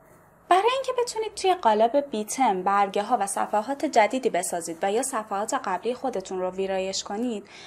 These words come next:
باید به قسمت ویرایش برگه که بالای صفحتون وجود داره برید. ویرایش برگه رو کلیک کنید. توی صفحهٔ جدیدی که برای شما باز می‌شه، تنظیمات صفحه‌ای که می‌خواید بسازید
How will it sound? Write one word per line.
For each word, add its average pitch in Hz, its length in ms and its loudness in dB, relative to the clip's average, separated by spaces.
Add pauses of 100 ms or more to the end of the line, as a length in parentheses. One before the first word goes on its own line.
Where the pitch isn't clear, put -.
(480)
باید 302 280 8
به 254 80 6
قسمت 226 400 2
ویرایش 214 500 2
برگه 190 420 2
که 214 120 -2
بالای 247 280 4
صفحتون 208 540 -2
وجود 202 340 -4
داره 196 220 4
برید. - 340 -8 (460)
ویرایش 320 440 8
برگه 247 320 4
رو 202 60 -2
کلیک 233 380 -2
کنید. 381 460 4 (1000)
توی 440 200 8
صفحهٔ 302 380 4
جدیدی 254 340 2
که 247 100 2
برای 202 320 0
شما 202 320 0
باز 196 380 0
می‌شه، 208 420 2
تنظیمات 226 600 -2
صفحه‌ای 226 520 -2
که 208 140 -10
می‌خواید 196 380 -6
بسازید 214 480 -2